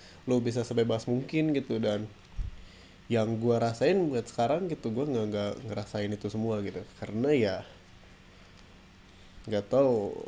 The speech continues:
gua ngerasa flat aja gitu setelah lulus dan gua nggak bisa ngapa-ngapain karena gua sekarang jadwal gua itu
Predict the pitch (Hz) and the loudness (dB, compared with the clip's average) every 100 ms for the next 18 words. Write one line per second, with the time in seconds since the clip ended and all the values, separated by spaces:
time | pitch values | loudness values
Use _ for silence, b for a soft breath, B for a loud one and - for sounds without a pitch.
0 | 69 78 113 131 117 107 120 113 107 113 | -10 -4 0 2 2 -2 -4 -2 0 0
1 | 123 120 110 104 107 110 - - 104 104 | 0 0 0 -2 -4 -4 -6 -2 0 2
2 | 101 101 101 101 104 110 - 113 101 104 | 2 2 0 0 0 -2 -4 -2 -2 0
3 | 113 113 104 104 104 104 - 104 101 117 | 0 0 0 -2 -4 -4 -2 -2 -2 0
4 | 127 117 113 131 151 B B B B B | 0 0 0 2 2 B B B B B
5 | - 131 143 135 143 147 123 120 120 117 | 2 4 6 6 6 6 4 4 2 4
6 | 117 113 113 147 151 | 2 2 4 6 8